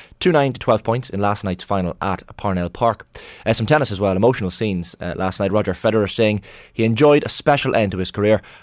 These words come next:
after playing his final professional match before retiring from tennis. He ended up in tears along with great rival Rafa Nadal as they paired up in the doubles at the Laver Cup in London. He was given a long ovation after walking off court following a performance from Ellie Goulding.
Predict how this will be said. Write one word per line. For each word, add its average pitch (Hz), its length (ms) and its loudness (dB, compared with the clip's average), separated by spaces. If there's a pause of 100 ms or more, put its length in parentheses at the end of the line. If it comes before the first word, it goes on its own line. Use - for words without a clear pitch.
after 85 240 -8
playing 90 280 -4
his 85 140 -10
final 107 340 -2
professional 92 400 -6
match 98 240 -6
before 98 240 -6
retiring 92 400 -4
from 85 140 -12
tennis. 107 320 -4 (380)
He 120 140 2
ended 165 160 4
up 156 100 4
in 139 100 0
tears 147 400 0
along 120 200 2
with 110 120 -4
great 113 180 2
rival 107 380 0
Rafa 101 300 -4
Nadal 110 380 -2
as 90 80 -10
they 90 100 -8
paired 95 240 -6
up 95 160 -8
in 87 80 -10
the 87 100 -8
doubles 104 400 0
at 95 100 -8
the 92 100 -8
Laver 95 240 -4
Cup 101 180 -8
in 90 80 -6
London. 104 360 0 (340)
He 101 80 -8
was 92 100 -8
given 98 240 -4
a 95 60 -2
long 139 240 2
ovation 143 480 2
after 107 240 -6
walking 101 280 -4
off 92 180 -8
court 127 300 -2
following 101 300 -4
a 85 40 -10
performance 87 400 -10
from 87 220 -14
Ellie 78 140 -14
Goulding. 123 320 -6